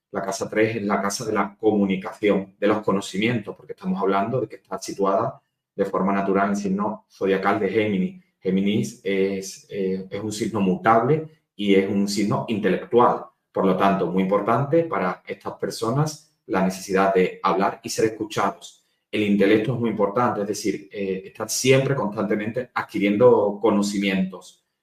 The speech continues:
para, de algún modo, pues, sentirse seguro con nuevas sabidurías, nuevos conocimientos que están llegando a ellos.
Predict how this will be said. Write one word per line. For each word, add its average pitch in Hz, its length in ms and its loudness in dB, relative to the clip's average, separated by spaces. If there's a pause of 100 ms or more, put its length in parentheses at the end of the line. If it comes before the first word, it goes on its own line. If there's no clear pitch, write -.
(360)
para, 90 500 0
de 104 60 2
algún 104 320 4
modo, 113 240 4
pues, 104 200 2
sentirse 101 440 -2
seguro 120 680 2
con 95 300 0
nuevas 101 360 0
sabidurías, 101 760 -2
nuevos 98 220 -2
conocimientos 101 480 -12
que - 60 -20
están 95 220 -12
llegando 98 680 0
a 92 180 -4
ellos. 87 200 -10